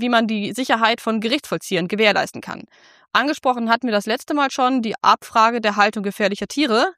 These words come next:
Stichwort, wer hat schon wieder ein Krokodil in Thüringen verloren? Das war jetzt auch immer noch nicht sehr kontrovers und es hätte mich jetzt ehrlich gesagt auch gewundert, wenn wir darüber diskutieren,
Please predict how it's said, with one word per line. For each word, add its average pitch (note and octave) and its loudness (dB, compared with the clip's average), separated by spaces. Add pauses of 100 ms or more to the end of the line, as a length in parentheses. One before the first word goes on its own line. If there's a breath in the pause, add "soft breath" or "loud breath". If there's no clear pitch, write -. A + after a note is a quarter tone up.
Stichwort, A#3 0
wer G#3+ 2
hat C#4 0
schon A3+ -2
wieder B3+ 2
ein A3 0
Krokodil A#3+ 0
in A3+ -2
Thüringen F3+ 2
verloren? G3 0 (960 loud breath)
Das B3 -2
war B3+ 6
jetzt B3+ 0 (320)
auch A3+ 2
immer A3 4
noch E3+ 0
nicht F#3+ -2
sehr - 0
kontrovers G3 2
und G#3 -6
es - -20
hätte - -4
mich G3 -4
jetzt - -4
ehrlich A3+ 0
gesagt G3+ -2
auch G3 0
gewundert, G3+ 4 (360 loud breath)
wenn F#3+ 2
wir G3+ 2
darüber G3+ 2
diskutieren, A3 2